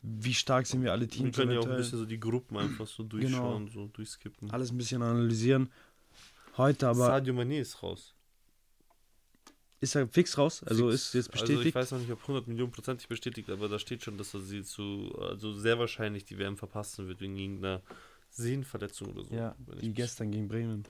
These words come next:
Speaker 2: Ja.
Speaker 1: Oh, schade. Boah, das
Speaker 2: Ich
Speaker 1: ist
Speaker 2: hatte,
Speaker 1: ein
Speaker 2: ich
Speaker 1: herber
Speaker 2: hatte
Speaker 1: Ausfall.
Speaker 2: übrigens, ich wollte Hot Take aufschlagen. In der Gruppe, da sind sie mit den Niederlanden in der Gruppe. Ich wollte Senegal an eins in der Gruppe nehmen.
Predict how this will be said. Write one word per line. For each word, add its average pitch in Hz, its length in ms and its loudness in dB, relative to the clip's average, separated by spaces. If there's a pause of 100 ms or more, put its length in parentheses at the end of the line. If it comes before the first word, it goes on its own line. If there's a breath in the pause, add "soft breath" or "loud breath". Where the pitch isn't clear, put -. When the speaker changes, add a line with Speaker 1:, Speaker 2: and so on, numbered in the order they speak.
(120)
Speaker 2:
Ja. 120 220 -4 (1600 soft breath)
Speaker 1:
Oh, 104 260 -4
schade. 104 380 0 (960 soft breath)
Boah, 117 340 -4 (260)
das 139 180 0
Speaker 2:
Ich 127 80 2
Speaker 1:
ist 170 60 6
Speaker 2:
hatte, 208 220 2
Speaker 1:
ein 180 80 4
Speaker 2:
ich - 60 4
Speaker 1:
herber 123 160 4
Speaker 2:
hatte 98 100 2
Speaker 1:
Ausfall. 104 180 0
Speaker 2:
übrigens, 147 440 0 (120)
ich - 160 -8
wollte 175 280 2
Hot 170 180 -2
Take 120 220 -4
aufschlagen. 104 840 -2
In 110 140 -4
der 120 100 2
Gruppe, 135 380 -2
da 117 140 4
sind 135 160 -2
sie 131 100 -2
mit 123 160 0
den 117 100 2
Niederlanden 117 380 2
in 107 40 0
der 107 120 0
Gruppe. 123 260 -6
Ich 110 140 -6
wollte 160 240 2
Senegal 127 480 0
an 107 260 0
eins 120 420 0
in - 120 -8
der 101 120 -2
Gruppe 98 340 -8
nehmen. 92 320 -6